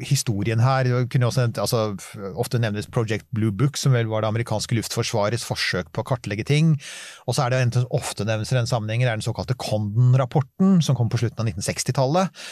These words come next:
og det var jo mer et sånn slags forsøk på å sette en slags sluttstrek for hele, liksom, blant annet en god del forskere som setter seg ned og sier, er det noe?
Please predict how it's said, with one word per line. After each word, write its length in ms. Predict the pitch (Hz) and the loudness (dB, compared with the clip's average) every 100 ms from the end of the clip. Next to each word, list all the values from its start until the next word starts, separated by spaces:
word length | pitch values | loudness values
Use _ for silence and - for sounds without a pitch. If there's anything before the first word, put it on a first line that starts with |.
| - - | -16 -8
og 160 | - 123 | 0 2
det 140 | 127 147 | 4 4
var 160 | 160 139 | 4 4
jo 60 | 143 - | 2 0
mer 240 | 123 117 117 | 2 2 2
et 60 | 143 | 2
sånn 80 | 131 | 2
slags 280 | 139 - - | 2 -2 -4
forsøk 260 | 139 - 98 | -2 -2 -2
på 80 | 127 | 0
å 80 | |
sette 160 | 143 123 | 0 -2
en 80 | 104 | -2
slags 240 | 123 - | -2 0
sluttstrek 640 | - 147 - - 87 104 - | 2 0 -2 -4 -2 -2 0
for 160 | 147 | 2
hele, 240 | 135 104 107 | 2 2 0
liksom, 240 | 120 123 | 0 0
blant 1040 | 123 113 120 139 143 143 143 175 214 214 202 | 2 0 0 2 2 0 0 -2 0 0 2
annet 160 | 165 165 | 2 2
en 140 | 156 | 4
god 160 | 139 147 | 4 4
del 80 | 147 | 2
forskere 440 | 151 139 - 120 165 | 0 -2 -2 -2 0
som 80 | 156 | 0
setter 180 | 147 - | 0 0
seg 120 | 127 | 0
ned 80 | 120 | 2
og 40 | 131 | 2
sier, 180 | 123 123 - - - - - | 0 -2 -10 -16 -20 -14 -6
er 280 | 107 101 117 | -2 0 2
det 80 | 127 | 4
noe? 220 | 156 240 | 4 2